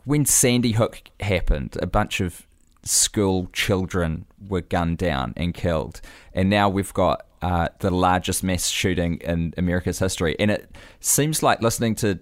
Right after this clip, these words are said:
people who are pretty au fait with the American political system and political history,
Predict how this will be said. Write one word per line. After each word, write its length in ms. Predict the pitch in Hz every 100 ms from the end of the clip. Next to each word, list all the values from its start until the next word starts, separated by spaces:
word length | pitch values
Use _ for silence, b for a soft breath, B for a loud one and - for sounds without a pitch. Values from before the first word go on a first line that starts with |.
| -
people 280 | - 98 92
who 180 | 101 92
are 100 | 87 - _ -
pretty 220 | - 98 92
au 100 | 90
fait 220 | 92 92
with 160 | 92
the 360 | - 90 82 71 _ - -
American 420 | - 90 92 90 87
political 380 | 95 92 -
system 320 | 87 87 - 87
and 100 | -
political 380 | 92 90 87
history, 400 | 85 92 - 82